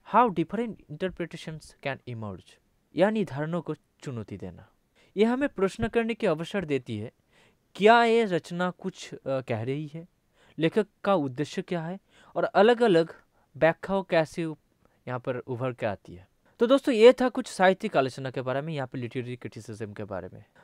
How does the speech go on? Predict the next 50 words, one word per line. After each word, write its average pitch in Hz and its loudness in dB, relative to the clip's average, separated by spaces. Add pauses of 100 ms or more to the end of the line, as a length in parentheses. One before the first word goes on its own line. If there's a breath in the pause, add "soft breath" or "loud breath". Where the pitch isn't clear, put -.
(220 soft breath)
दोस्तों, 226 4
इसका 214 6
बंगाली 208 2
जो 208 -2
वीडियो 170 -2
है 165 -2
वो 143 0
भी 170 -4
अपलोड 139 -2
होने 143 -8
वाला 131 -4
है 131 -6
चैनल 117 -8
में, 170 -14
आपको 143 -10
उसका 139 -8
लिंक 135 -8
भी 190 -8
डिस्क्रिप्शन 123 -12
में 117 -12
मिल 110 -10
जाएगा। 95 -10 (100)
तो 147 -6
आप 131 -6
वहाँ 127 -10
से 139 -14
उसको 143 -12
अगर 127 -6
बंगाली 120 -6
है 196 -10
तो 180 -10
वहाँ 120 -8
से 113 -14
भी 117 -8
आप 110 -8 (120)
उसको - -16
चेकआउट 113 -10
कर 123 -10
सकते - -12
हैं। 101 -18 (720 soft breath)
और 185 4
बस 202 0
आज 156 2
की 190 2
वीडियो 160 0
के 165 -4
लिए 170 0
बस 160 -4
इतना 147 -8
ही। 160 -8